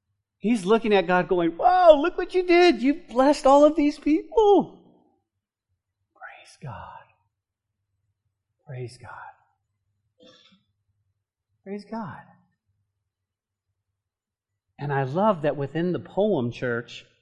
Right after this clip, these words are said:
that Paul's gonna highlight the roles of the Father, the Son, and the Spirit. We're gonna see that all in these. See if you can catch 'em. The Father, the Son, and the Spirit. This is the blessings.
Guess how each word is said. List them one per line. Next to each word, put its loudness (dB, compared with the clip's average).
that -12
Paul's -8
gonna -6
highlight -4
the -6
roles -4
of -8
the -12
Father, -4
the -10
Son, -8
and -8
the -16
Spirit. -12
We're -12
gonna -8
see -8
that -2
all -6
in -4
these. -6
See -6
if -6
you -6
can -6
catch -6
'em. -12
The -6
Father, 0
the -12
Son, 0
and -2
the -4
Spirit. -8
This -10
is -10
the -6
blessings. -10